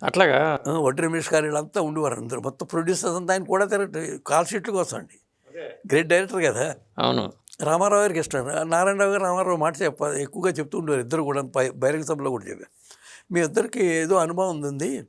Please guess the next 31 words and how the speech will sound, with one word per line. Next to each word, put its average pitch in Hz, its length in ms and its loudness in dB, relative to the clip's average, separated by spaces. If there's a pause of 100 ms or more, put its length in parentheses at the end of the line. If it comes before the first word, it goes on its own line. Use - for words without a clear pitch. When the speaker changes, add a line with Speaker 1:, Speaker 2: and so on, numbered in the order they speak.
(600)
Speaker 2:
మా 156 120 4
ఇదిలో 180 240 6
ఎప్పుడు 202 200 0
దొంగలు 175 280 0
పడలేదు, 160 300 -2
వేరే 170 280 0
చోట 156 220 -6
పడినా. 147 240 -4
తమిళనాడులో 175 580 0
దొంగలు 165 300 0
ఎక్కువ 147 320 -6
ఉండేవారు 131 300 2
ఆ 98 60 -2
రోజుల్లో. 92 400 -2 (120)
మా - 80 0
ఇంట్లో 170 380 0
పెద్ద 170 260 -2
ఎప్పుడు 170 220 -4
దొంగలు 170 240 0
పడలేదన్నారు. 120 880 -2
ఇది 170 120 -2
ఎందుకు 165 200 -4
పడలేదని 170 520 0 (340)
మళ్ళీ 165 200 2
వాళ్ళే 180 260 4
ఆన్సర్ 151 300 2
ఇచ్చేవారు. 80 400 -12 (540)
ఎందుకంటే 170 380 0
ఏంటంటే 156 460 -2 (120)
రామారావు 143 320 2
చెప్పారు, 135 360 -6